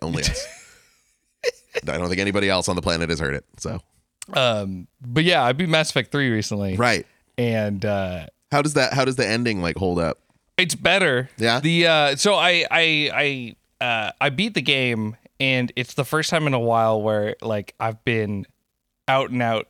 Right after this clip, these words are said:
Speaker 2: like, sad.
Speaker 1: Mm.
Speaker 2: Like,
Speaker 1: Like, just
Speaker 2: I
Speaker 1: sad that the whole thing's over? Or?
Speaker 2: Yeah, like, I,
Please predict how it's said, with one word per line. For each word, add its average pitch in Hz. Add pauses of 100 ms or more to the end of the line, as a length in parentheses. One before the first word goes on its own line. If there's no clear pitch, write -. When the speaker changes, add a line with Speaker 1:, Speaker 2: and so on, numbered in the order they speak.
(120)
Speaker 2:
like, 113
sad. 92 (140)
Speaker 1:
Mm. 151 (100)
Speaker 2:
Like, 123 (300)
Speaker 1:
Like, 107
just -
Speaker 2:
I 110
Speaker 1:
sad 98
that 95
the 92
whole 87
thing's 90
over? 95
Or? -
Speaker 2:
Yeah, 214
like, 139
I, 147